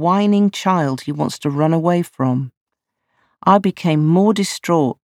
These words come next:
about the deterioration of the relationship as he became more distant. The wedding plans stalled.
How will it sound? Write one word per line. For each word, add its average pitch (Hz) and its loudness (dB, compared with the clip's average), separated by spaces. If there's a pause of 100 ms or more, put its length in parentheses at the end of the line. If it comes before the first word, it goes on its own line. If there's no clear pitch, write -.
about 147 -4
the 147 -2
deterioration 156 -2
of 127 -6
the 135 -2
relationship 135 -2 (380)
as - -4
he 180 2
became 135 0 (160)
more 143 4
distant. - -2 (920)
The 175 4
wedding 196 2
plans 165 -2
stalled. 131 -4